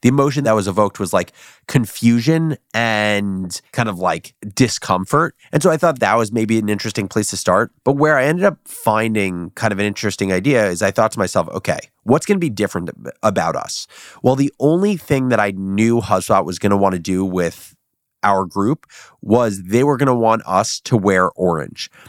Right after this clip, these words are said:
They wanted us to wear orange, and each of us would have a different letter on our shirt.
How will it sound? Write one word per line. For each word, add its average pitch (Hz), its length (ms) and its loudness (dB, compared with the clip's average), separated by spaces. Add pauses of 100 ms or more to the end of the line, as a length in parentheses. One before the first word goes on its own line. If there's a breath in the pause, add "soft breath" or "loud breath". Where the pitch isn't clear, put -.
(120 loud breath)
They 107 140 4
wanted 117 240 0
us 110 180 -2
to 117 100 -2
wear 98 240 2
orange, 131 680 0
and 113 320 0
each 139 160 0
of 147 100 2
us 147 160 0
would 123 140 -2
have 110 240 0
a - 20 -2
different 107 460 -2
letter 98 280 2
on 101 80 0
our 92 140 0
shirt. 139 380 0